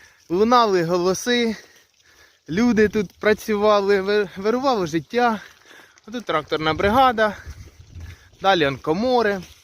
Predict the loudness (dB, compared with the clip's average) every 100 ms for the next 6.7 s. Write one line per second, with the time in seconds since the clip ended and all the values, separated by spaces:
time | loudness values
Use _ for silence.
0 | _ -20 -20 _ _ -20 -20 _ -20 -20
1 | _ _ -18 -16 -16 -16 -20 -4 2 4
2 | 6 6 2 -2 -4 -2 -2 -2 -2 -2
3 | -4 -6 -8 -2 -2 -2 -6 -20 _ _
4 | _ -20 _ _ _ _ -8 -6 0 2
5 | 2 0 -2 -6 _ -20 _ _ -10 -4
6 | -4 -2 -2 2 2 0